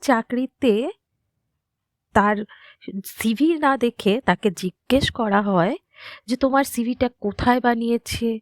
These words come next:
তুমি কাকে দিয়ে বানিয়েছো, কোন ক্যাফের থেকে বানিয়েছে,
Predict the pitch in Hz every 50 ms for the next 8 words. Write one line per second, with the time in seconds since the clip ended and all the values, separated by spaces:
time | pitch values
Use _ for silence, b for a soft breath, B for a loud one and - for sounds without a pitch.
0 | _ _ _ _ _ _ _ _ _ - 269 277 277 269 240 - 185 156 151 -
1 | - 190 202 202 226 262 269 277 262 240 254 254 247 247 240 247 247 240 - -
2 | - 233 226 226 226 220 _ B B B B B B B - 233 240 247 254 262
3 | - - 170 156 - - 208 226 _ - - 262 - 277 262 226 247 240 226 233
4 | 233 233 226 226 - - - 226